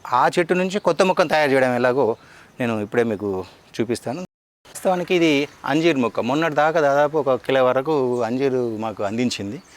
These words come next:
మళ్ళీ వర్షాకాలం కాబట్టి పూత, ఇగురు వచ్చే దశలో ఉంది. ఆ ఇగురు దశలోనే మేము ఏం చేస్తామంటే ఈ సీజన్లోనే మాకు కొత్త మొక్కలు తయారు చేసుకోవాలి. ఏంటి, ఈ మొక్కను తీసుకురావాలంటే బయటకు పోతే ఈ సైజు ఇప్పుడు ఈ రెండు, ఇది రెండేళ్ల మొక్క.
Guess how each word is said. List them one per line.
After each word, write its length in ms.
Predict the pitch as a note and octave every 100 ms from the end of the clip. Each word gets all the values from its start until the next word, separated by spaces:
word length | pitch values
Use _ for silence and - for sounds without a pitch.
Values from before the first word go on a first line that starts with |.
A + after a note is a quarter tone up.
| - -
మళ్ళీ 180 | A#2+ C3
వర్షాకాలం 500 | A#2+ - C#3+ C3+ C3
కాబట్టి 280 | A#2+ B2 -
పూత, 300 | - C3 A#2+
ఇగురు 420 | C3+ A#2+ A#2+ C3 C3 A2+ - -
వచ్చే 160 | A#2+ C3
దశలో 320 | A#2 - B2
ఉంది. 240 | G#2 G2+ D3 - - - -
ఆ 80 | B2+
ఇగురు 320 | B2 A#2+ D#3 C#3+
దశలోనే 680 | C3+ C#3+ C3 C3+ D3+ D3
మేము 220 | D3 C3+
ఏం 160 | C3 C#3
చేస్తామంటే 360 | C3 - C3 C#3+
ఈ 160 | D#3
సీజన్లోనే 600 | E3 F3 C#3+ A#2 G2+ A#2
మాకు 220 | D#3+ D3+
కొత్త 200 | - C#3+
మొక్కలు 280 | F3 E3+ D#3+
తయారు 260 | C3+ C3 A#2
చేసుకోవాలి. 480 | G#2 - F#2 F2+ F#2 - - - -
ఏంటి, 480 | D3+ F#3+ C4+ F#3 E3+ - - -
ఈ 80 | D#3+
మొక్కను 320 | D#3 D3+ G3
తీసుకురావాలంటే 420 | F#3 - F3 D#3+
బయటకు 240 | D#3+ D3+ D#3+
పోతే 200 | D#3 F3+
ఈ 320 | C3 E3 F#3
సైజు 300 | E3+ D#3+ D3+
ఇప్పుడు 200 | C#3+ C3+
ఈ 20 |
రెండు, 260 | B2+ C#3 D3+
ఇది 320 | D3 C3+ C3
రెండేళ్ల 340 | C3 C#3+ C#3
మొక్క. 320 | A#2+ A#2+ -